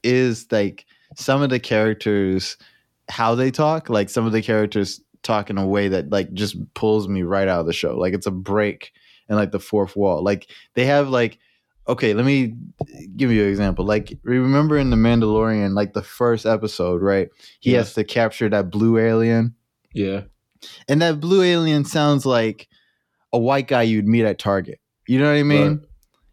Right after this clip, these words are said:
Speaker 1: And that just, like, I was like, "Okay, I guess that's what I'm watching." You know what I mean? Now, I didn't make a whole, like, racist campaign about it.
Speaker 2: About it,
Speaker 1: I
Speaker 2: right.
Speaker 1: just fucking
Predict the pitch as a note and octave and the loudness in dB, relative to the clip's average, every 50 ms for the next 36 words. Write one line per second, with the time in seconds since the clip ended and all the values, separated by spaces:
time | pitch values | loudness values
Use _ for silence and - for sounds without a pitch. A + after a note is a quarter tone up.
0 | _ _ _ _ _ _ _ - - D3+ C#3+ C#3+ D#3 F3 F#3 F3+ F#3 F3 D#3+ D3 | _ _ _ _ _ _ _ -4 -2 0 0 2 2 0 0 -2 -4 -6 -4 -2
1 | D#3 D3 C3 A#2+ A2+ G2+ - - _ _ _ _ _ _ _ - - D#3+ E3+ E3+ | -2 0 0 0 -2 -4 -6 -14 _ _ _ _ _ _ _ -4 -2 -2 -2 0
2 | E3 D#3+ C#3 B2+ A#2 - - C3 C3+ - - A#2+ G#2 G2+ F#2+ E2 - - - A2 | 0 0 0 0 -2 -2 -2 -4 -2 -2 0 0 0 0 0 -2 -4 -6 -6 -4
3 | A2+ G#2 B2 B2 A2+ - - - - - - _ - A2 A#2 A2 - A2 G#2+ G#2+ | -2 0 0 -2 -2 -4 -10 -18 -18 -20 -16 _ -6 -6 -6 -4 -4 -2 -2 -2
4 | G#2 G2 G2+ F#2+ F#2 - - - - - - - B2 B2+ C3 C#3 C#3+ C#3+ C#3 C#3 | -2 0 -2 -2 -2 -4 -6 -6 -6 -6 -4 -2 0 2 2 2 2 2 0 0
5 | C#3+ C#3+ C#3+ D3 D3+ D3+ D3 - - - - - - G#2 C3+ C#3+ D3 F3+ A3 A3+ | 0 0 0 0 -2 -4 -6 -10 -20 -20 -20 -20 -14 -8 -4 -2 -2 0 0 2
6 | G3+ D#3+ C3+ B2+ B2+ C3 B2+ A#2+ G#2+ G2+ F#2+ F#2+ G2+ G#2 G#2+ A2+ A#2+ A#2+ A#2+ A#2 | 0 0 0 0 0 0 2 2 0 0 0 0 0 0 2 2 2 2 2 2
7 | A2+ G#2+ G2+ G2+ G#2 A2 G#2 G2 G2 F2+ - - _ _ _ _ _ _ _ _ | 2 2 0 0 0 0 -2 -4 -6 -10 -14 -20 _ _ _ _ _ _ _ _
8 | _ _ _ _ - G2+ A2+ B2+ C3+ C3 A#2 - B2+ A2+ - - B2 A#2+ A2+ A2 | _ _ _ _ -10 -6 -4 -4 -4 -4 -6 -6 -8 -8 -4 -4 -2 -2 -2 -2
9 | G#2+ G#2 A#2 A#2 B2+ D3+ E3 D#3 C3 A#2 G#2 G#2+ G2+ G2 G2+ G#2 G#2+ G#2+ B2 B2+ | -2 -2 0 0 2 2 2 2 2 2 2 0 0 0 0 0 0 0 0 0
10 | B2+ C3+ C3+ C3+ A#2 B2 D#3+ G3 C#3 C#3 D3+ D3 - - - D3+ D3+ C#3+ C#3 D#3+ | 0 0 0 -2 0 0 0 2 2 2 0 0 -2 -6 -4 -2 -2 -2 0 -2
11 | D3+ C#3+ C#3+ C3+ C3 - B2+ A2+ F#2 | -2 0 0 0 -2 -2 -4 -6 -12